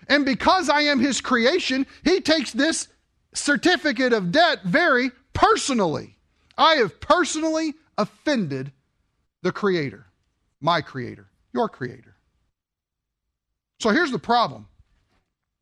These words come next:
This is what I have, but this doesn't help me, does it? In fact, everything that I have, I don't want. This is the first side of the coin of my problem.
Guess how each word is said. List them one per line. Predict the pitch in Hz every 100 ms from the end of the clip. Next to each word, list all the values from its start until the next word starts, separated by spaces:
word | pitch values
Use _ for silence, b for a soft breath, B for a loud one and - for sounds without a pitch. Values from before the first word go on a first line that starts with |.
| _ -
This | 320 370
is | 277
what | 226 262
I | 254 214
have, | 226 247 302 339 294 - _ _ _ _ _ _ _ _
but | 202
this | 339
doesn't | 392 330
help | 294 262
me, | 240
does | 294 240 139
it? | 101 _ _ _ _ _ _ _ _ _ _ _ _ _
In | 220
fact, | 359 339 - -
everything | 359 370 294 330 302
that | 285
I | 262
have, | 330 330 311 -
I | 320 359
don't | 320 269
want. | 370 392 240 143 - - - _ _ _ _ _ _ _ _ _ _ _ _ _ _ _ _ _ _
This | 247 285
is | 247
the | 233
first | - 262 -
side | 254 240
of | 196
the |
coin | - 254 233 190
of |
my | 160
problem. | 139 202 190 147 107